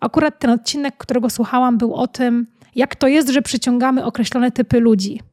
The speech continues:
w takich relacjach uczuciowych, romantycznych. I ten odcinek jest bardzo dobry. Zachęcam serdecznie Cię do wysłuchania całości. Znajdziesz link do tego odcinka w opisie. Natomiast w pewnym momencie tego, tego odcinka, którego słuchałam,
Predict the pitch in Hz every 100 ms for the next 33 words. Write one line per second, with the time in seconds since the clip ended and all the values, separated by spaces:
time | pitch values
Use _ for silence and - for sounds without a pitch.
0 | _ - - 233 233 226 220 233 233 226
1 | - - 208 247 220 208 226 226 226 -
2 | 226 - - - - - 220 294 302 -
3 | 320 285 262 226 220 240 233 208 208 220
4 | 233 - - - 233 240 262 262 240 -
5 | 226 - 226 220 262 - 247 233 233 240
6 | 233 240 262 226 254 254 - 285 254 220
7 | - - 226 277 - - _ - 240 254
8 | 240 240 269 277 262 233 247 214 240 226
9 | - 254 233 208 - 262 262 - 247 294
10 | 415 - _ _ _ _ _ _ _ 240
11 | 254 311 - - 311 349 311 277 311 302
12 | 285 247 262 247 - 254 240 233 - 339
13 | - - 240 226 226 247 208 269 277 254